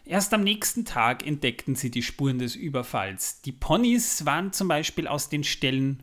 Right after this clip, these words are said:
verschwunden, das heißt, die, äh, Ställe wurden aufgebrochen und alle Ponys, also nicht nur die der, äh, Hobbits, ich glaub, drei waren's an der Zahl, sind dann abgehauen. Nein, auch von anderen Reisenden.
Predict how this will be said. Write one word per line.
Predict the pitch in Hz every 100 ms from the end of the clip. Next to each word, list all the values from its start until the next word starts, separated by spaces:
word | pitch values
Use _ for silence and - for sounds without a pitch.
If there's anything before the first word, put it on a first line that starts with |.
| -
verschwunden, | - 147 - 139 156 143 117
das | 110 113
heißt, | 123 120 - - _ -
die, | 123 120 117
äh, | - 110 107
Ställe | - 143 165 151
wurden | 147 135
aufgebrochen | 127 - 135 127 -
und | 127 123 160
alle | 151
Ponys, | 143 135 117 110
also | 113 117
nicht | 135 127
nur | 127
die | 123 120 120
der, | 120 110 110 110 - 104 98 98
äh, | -
Hobbits, | 165 214 - - - -
ich | -
glaub, | 117 -
drei | - 101 147
waren's | 123 113
an | 107
der | 107 -
Zahl, | - 110 113
sind | - 120 120 - -
dann | 120 120 -
abgehauen. | 131 - 131 160 214 214 _ _ - - - - -
Nein, | 139 190 -
auch | 147 147
von | - 147 143
anderen | 131 143 127 117
Reisenden. | 104 104 104 110 101 101